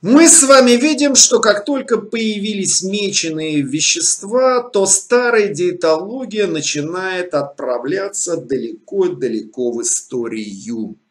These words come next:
И кто не боится получить себе двадцатиметрового селитёра, тот может для роста мышечной массы, конечно же, использовать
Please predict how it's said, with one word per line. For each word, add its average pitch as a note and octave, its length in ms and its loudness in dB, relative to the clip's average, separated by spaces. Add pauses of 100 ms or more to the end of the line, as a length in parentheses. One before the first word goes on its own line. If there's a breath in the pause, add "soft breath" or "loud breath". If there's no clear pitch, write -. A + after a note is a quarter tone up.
(960 loud breath)
И D4+ 380 6
кто - 260 2
не C4 120 6
боится G#3+ 600 6
получить G#3 520 0
себе F3+ 300 2
двадцатиметрового F#3 1400 0
селитёра, A#3 960 0
тот G3+ 360 0
может A3 640 -4
для E3+ 240 4
роста F#3 640 0
мышечной D3 500 -2
массы, G3+ 640 -2
конечно D3+ 600 -4
же, B2+ 180 -4
использовать F3 920 -6